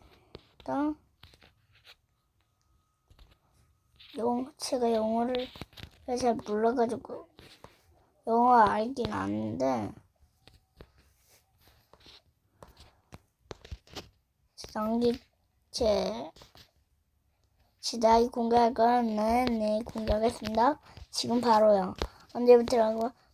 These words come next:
지금부터 온라인? 온라인? <laughs> 여러분들, 어쨌든 열한 살이야, 아니야.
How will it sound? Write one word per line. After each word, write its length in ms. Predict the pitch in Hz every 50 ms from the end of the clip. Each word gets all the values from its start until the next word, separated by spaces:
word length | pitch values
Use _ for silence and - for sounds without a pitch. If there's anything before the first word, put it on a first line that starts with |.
| _
지금부터 560 | - - 247 233 226 220 233 247 226 240 277 - -
온라인? 1300 | 277 262 226 226 240 254 262 254 226 220 214 214 214 220 226 254 277 339 370 392 392 392 381 381 381 392 _ _ _ _ _ -
온라인? 440 | 247 254 262 269 262 262 277 311 415 508 - _ _ - - _ _ _ _ -
<laughs> 100 | 277 277 - - - - - - - _ _ _ _ - - - _ _ _ _ _ - - - - - - - - _ _ _ _ - _ _ _ _ - - _ - - - - - - _ _ _ _ _ _ _ _ _ _ _ _ _ _ _ _ _ - - - - _ _ _ _ _ _ - _ _ _ _ - - - - -
여러분들, 680 | 240 233 247 254 277 294 294 294 294 294 285 285 277 254
어쨌든 480 | 240 262 262 240 240 - 233 240 262 269 - _ _ _ - - - _ _ _ _ _ _ _ -
열한 340 | 247 240 254 285 320 440
살이야, 440 | 453 480 539 539 392 277 240 233 247
아니야. 440 | 262 285 285 254 233 233 226 208 -